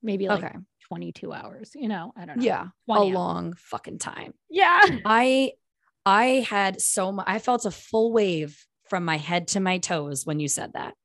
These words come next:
Speaker 2: I couldn't even explain it. I just felt wrong. It just felt wrong. I'm like, "I would have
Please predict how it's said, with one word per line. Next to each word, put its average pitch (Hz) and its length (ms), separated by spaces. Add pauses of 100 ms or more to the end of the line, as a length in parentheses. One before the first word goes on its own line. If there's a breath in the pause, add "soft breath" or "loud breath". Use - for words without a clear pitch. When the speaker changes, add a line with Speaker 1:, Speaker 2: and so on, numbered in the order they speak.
(380 loud breath)
Speaker 2:
I 208 100
couldn't 269 300
even 240 180
explain 226 480
it. 151 120
I 185 140
just 185 320
felt 196 540
wrong. 170 480
It 185 80
just - 220
felt 208 240
wrong. 180 280
I'm 165 140
like, 165 180 (100)
"I 226 200
would 262 160
have 220 180